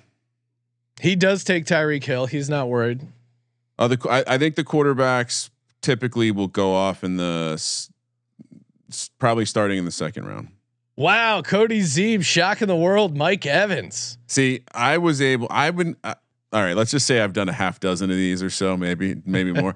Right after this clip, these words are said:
Speaker 1: <laughs>
Speaker 2: Mike Evans, Tom Brady is very gettable, and, and I think Cody, classic Cody, he listens to me and just copies me, which is, I'm very humbled and, and, uh,
Speaker 1: <laughs> Oh, and, uh, shout out to Chief, uh, J P six. He, he takes Steph Diggs and Josh Allen.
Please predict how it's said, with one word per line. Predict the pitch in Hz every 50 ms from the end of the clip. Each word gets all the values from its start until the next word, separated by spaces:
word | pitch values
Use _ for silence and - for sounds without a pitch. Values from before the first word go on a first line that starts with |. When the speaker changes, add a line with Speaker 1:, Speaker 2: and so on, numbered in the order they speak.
| - 147
Speaker 1:
<laughs> | - -
Speaker 2:
Mike | 127 143 170 170 -
Evans, | 170 160 160 147 139 127 -
Tom | - 139 135 127 123 117
Brady | 120 117 113 113 104 104
is | 95 87 85
very | 82 85 95 92 92 90
gettable, | 85 87 80 73 71 76 55 - - _ _ -
and, | 92 95 76 87
and | 95 95
I | 98
think | 104 113 113 107
Cody, | - 113 107 104 101 101 101 98 - - - 101 95
classic | - 143 139 135 147 147 - 147 110 -
Cody, | - 131 120 110 98 87 85
he | 92 92
listens | 87 98 107 107 - 113 104
to | - 107
me | 104 104 101
and | 95 87
just | 85 - - _ _ - - 143
copies | - 117 101 98 - 95 113 117 -
me, | 131 131 -
which | 95 131 127 107
is, | 101 90 - - _ _ _ -
I'm | 101 113 123
very | 127 143 143 135 123
humbled | 120 131 123 113 104 98 87 85 80
and, | 87 90 95 90 -
and, | - 90 90 87 87 90
uh, | 87 85 85 82 80 - - - 165
Speaker 1:
<laughs> | 147 - - - _ _ _ _ - - - - - - - _ -
Oh, | 165 175 208 214
and, | 196 185 185
uh, | 180 175 170 165
shout | 151 - - 190 190 202 208
out | 208 190 -
to | - 147
Chief, | 127 - - - 175 180 175 175 - - -
uh, | 156 156 151 147 143
J | 143 123 147 143 139
P | - 151 131
six. | 120 - 156 127 120 -
He, | 147 143 147 -
he | - 143 160
takes | 147 175 165 143 -
Steph | - - 165 156 123
Diggs | - 156 156 156 147 135
and | - 127 151 165 151
Josh | 156 151 147 139 - 151
Allen. | 156 160 156 151 151 147